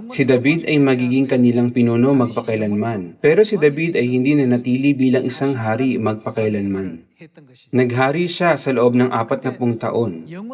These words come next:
Gayunman, dito,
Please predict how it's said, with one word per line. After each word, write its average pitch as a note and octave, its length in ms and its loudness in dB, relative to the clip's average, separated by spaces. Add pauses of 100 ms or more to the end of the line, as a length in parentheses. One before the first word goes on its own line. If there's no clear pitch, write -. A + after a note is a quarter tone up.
(400)
Gayunman, A2 720 0 (320)
dito, A#2+ 720 0